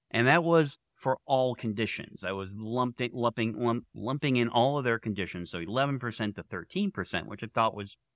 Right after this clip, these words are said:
pretty interesting. I mean, right on point there. But here's one thing that was different about their study.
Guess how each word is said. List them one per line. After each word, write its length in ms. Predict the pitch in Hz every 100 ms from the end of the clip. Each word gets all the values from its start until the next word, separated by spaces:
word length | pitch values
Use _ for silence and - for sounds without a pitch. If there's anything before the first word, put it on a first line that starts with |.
| _ _
pretty 280 | - 190 190
interesting. 560 | 190 - 82 78 104 110
I 40 |
mean, 80 | 107
right 200 | 104 117
on 200 | 117 101
point 320 | - 151 139 -
there. 300 | 87 50 - _ _ _ _ _
But 120 | - -
here's 420 | - 226 233 160
one 480 | 139 147 160 170 160
thing 140 | 151
that 100 | 135
was 120 | 120
different 280 | - 123 117
about 340 | 104 98 104 110
their 220 | 156 160
study. 520 | - - 82 - -